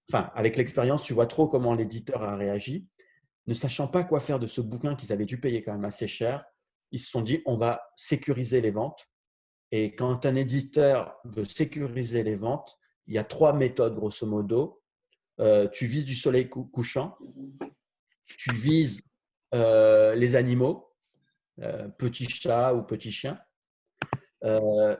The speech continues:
et tu vises de, du communautarisme. Alors, ils n'ont pas réussi à mettre un chat sur la couverture,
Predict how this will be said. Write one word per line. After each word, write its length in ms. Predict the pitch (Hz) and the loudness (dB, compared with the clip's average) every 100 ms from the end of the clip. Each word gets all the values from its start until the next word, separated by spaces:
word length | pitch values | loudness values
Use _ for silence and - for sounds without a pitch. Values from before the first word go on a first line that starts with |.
| - | -2
et 100 | 123 | -2
tu 180 | - | -2
vises 280 | 123 139 156 | 0 0 0
de, 200 | 135 127 | 4 4
du 160 | 113 117 | 4 0
communautarisme. 840 | 131 123 123 120 117 104 - 98 _ _ - - | 0 2 0 0 0 -2 -6 -14 _ _ -20 -4
Alors, 200 | - 117 | 2 4
ils 60 | 120 | 4
n'ont 100 | 123 | 4
pas 100 | 160 | 4
réussi 300 | 160 156 160 | 2 0 2
à 40 | |
mettre 240 | 139 131 131 | 2 2 0
un 60 | |
chat 200 | 120 151 | -2 -4
sur 160 | 139 123 | -2 -4
la 80 | 113 | -4
couverture, 640 | - 113 107 - 131 175 | -4 -4 -4 -6 -6 -8